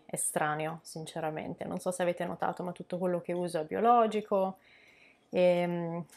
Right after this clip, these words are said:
sembra che <laughs> mangi dolci ogni settimana, ma in realtà solo per le occasioni speciali. È soltanto che in queste ultime due o tre settimane ci sono state feste di compleanno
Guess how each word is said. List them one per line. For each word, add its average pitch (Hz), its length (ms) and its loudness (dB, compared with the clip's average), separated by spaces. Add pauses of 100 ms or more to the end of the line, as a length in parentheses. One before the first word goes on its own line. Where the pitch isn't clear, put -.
sembra 202 440 4
che 202 240 4
<laughs> - 20 6
mangi 202 380 8
dolci 190 420 4
ogni 180 200 4
settimana, 220 540 2
ma 175 100 0
in 175 60 0
realtà 175 280 0
solo 175 200 -4
per 175 160 -2
le 180 60 -2
occasioni 175 460 -2
speciali. 214 540 0 (520)
È 208 80 -12
soltanto 180 440 -2
che 170 100 -6
in 175 160 -8
queste 180 340 -6
ultime 180 600 -2
due 180 260 -4
o 180 80 2
tre 180 160 -6
settimane 180 520 -4
ci 180 100 -6
sono 170 160 -8
state 160 280 -6
feste 175 360 -4
di 170 80 -2
compleanno 165 880 -2